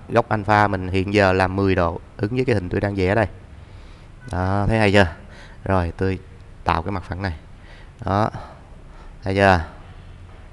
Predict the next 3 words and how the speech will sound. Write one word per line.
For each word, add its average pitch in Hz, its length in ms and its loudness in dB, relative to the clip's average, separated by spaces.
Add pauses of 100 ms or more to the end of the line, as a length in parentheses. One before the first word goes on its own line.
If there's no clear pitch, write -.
(2000)
Tiếp 151 140 -2
theo. 113 260 6 (880)
À, 104 460 2